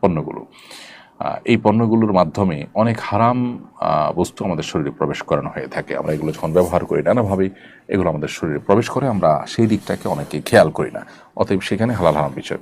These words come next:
বিষয়টাকে বিশেষভাবে আমাদের বিবেচনা আনতে হবে। তবে মৌলিকভাবে ফর্সা হওয়ার ক্রিম ব্যবহার করাটা নিষিদ্ধ নয়।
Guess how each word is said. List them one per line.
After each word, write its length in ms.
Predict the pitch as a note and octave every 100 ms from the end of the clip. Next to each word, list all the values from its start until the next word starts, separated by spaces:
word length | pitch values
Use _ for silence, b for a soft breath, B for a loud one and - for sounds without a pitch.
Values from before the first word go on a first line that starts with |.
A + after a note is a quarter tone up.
| -
বিষয়টাকে 400 | E2 - F#2+ A#2+
বিশেষভাবে 400 | G#2+ - B1 C#2
আমাদের 200 | C2+ C#2
বিবেচনা 360 | D#2+ D#2 - -
আনতে 240 | G#2 F#2+
হবে। 140 | C#2+
তবে 200 | - F#2 C3+ B B B -
মৌলিকভাবে 460 | F#2 A#2+ A#2+ G#2+
ফর্সা 260 | F#2+ F2+ F2
হওয়ার 140 | D#2 -
ক্রিম 240 | G#2 F#2
ব্যবহার 300 | D2 C#2+ D2
করাটা 380 | - C2+ - C3+ - -
নিষিদ্ধ 340 | F#2+ - E2
নয়। 200 | C#2 G2